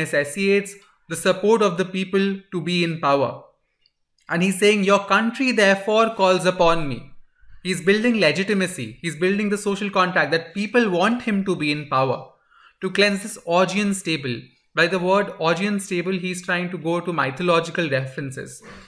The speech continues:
Augean stable, by the way, refers to one of the twelve labors of Hercules, which was a stable which had not been cleaned for thirty years and had the dung of three thousand cattle for so many years. He's building this imagery of an extremely disgusting place,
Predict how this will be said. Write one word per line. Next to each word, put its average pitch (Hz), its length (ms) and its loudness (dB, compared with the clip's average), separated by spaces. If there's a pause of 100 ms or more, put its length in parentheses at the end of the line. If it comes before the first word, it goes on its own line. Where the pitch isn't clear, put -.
(120)
Augean 170 300 2
stable, 165 320 -2
by 151 160 2
the 151 140 -2
way, 151 120 0
refers 143 500 -2 (320)
to 165 60 -2
one 160 200 4
of 151 60 -6
the 165 80 2 (100)
twelve 185 260 2
labors 165 380 2
of 165 240 -4
Hercules, 143 540 -4 (400)
which 160 220 -6
was 165 420 0
a 156 160 -2
stable 196 520 0
which 170 120 -6
had 160 260 0
not 160 160 -2
been 170 180 -6
cleaned 165 280 -6
for 156 120 -2 (140)
thirty 180 400 0
years 143 340 0 (380)
and 151 140 2
had 165 160 -2
the 160 140 0 (100)
dung 165 160 0
of 156 180 -6
three 202 180 -2
thousand 175 460 0
cattle 135 400 -2 (400)
for 156 120 -2
so 165 300 0
many 151 180 -2
years. 120 240 -4 (180)
He's 170 300 -8 (400)
building 220 420 2
this 208 200 -4
imagery 180 480 0
of 160 180 -4
an 180 80 -6
extremely 233 600 -2 (100)
disgusting 147 680 -4
place, 190 360 -2